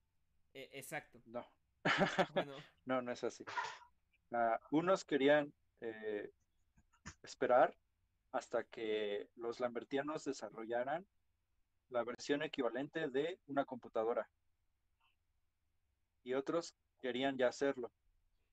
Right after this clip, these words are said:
Speaker 2: porque los lambertianos ya se estaban preguntando de dónde venimos.
Speaker 1: Ah,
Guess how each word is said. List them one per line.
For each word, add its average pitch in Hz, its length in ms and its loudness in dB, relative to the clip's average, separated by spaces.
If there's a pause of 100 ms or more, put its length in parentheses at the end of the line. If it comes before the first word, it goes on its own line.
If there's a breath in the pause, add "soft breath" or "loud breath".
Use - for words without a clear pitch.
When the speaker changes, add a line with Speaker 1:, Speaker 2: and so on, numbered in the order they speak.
(760)
Speaker 2:
porque 143 600 0
los 127 160 -8
lambertianos 127 520 -4
ya 143 200 6
se - 120 -12
estaban 147 280 -4
preguntando 135 680 -8 (220)
de 113 80 -8
dónde 113 240 -6
venimos. 127 480 -10 (2750)
Speaker 1:
Ah, 127 1200 -4